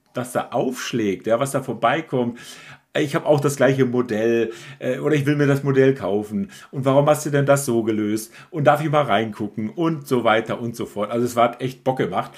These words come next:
Ähm, also das auch vielleicht für denjenigen, der die Abenteuer Allrad noch nie erlebt hat, liebe Zuhörer,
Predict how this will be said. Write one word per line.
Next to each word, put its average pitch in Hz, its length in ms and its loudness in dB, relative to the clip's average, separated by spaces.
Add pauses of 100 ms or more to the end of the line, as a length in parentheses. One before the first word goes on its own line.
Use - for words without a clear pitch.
(520)
Ähm, 131 480 2 (320)
also 143 220 0
das - 280 -8
auch 143 180 0
vielleicht 135 380 0
für 127 160 -4
denjenigen, 175 460 2
der 139 140 6
die 139 240 -4
Abenteuer 139 500 2
Allrad 131 300 0
noch 110 160 -4
nie 147 160 -4
erlebt 147 340 0
hat, 135 200 0
liebe 123 220 0
Zuhörer, 113 540 0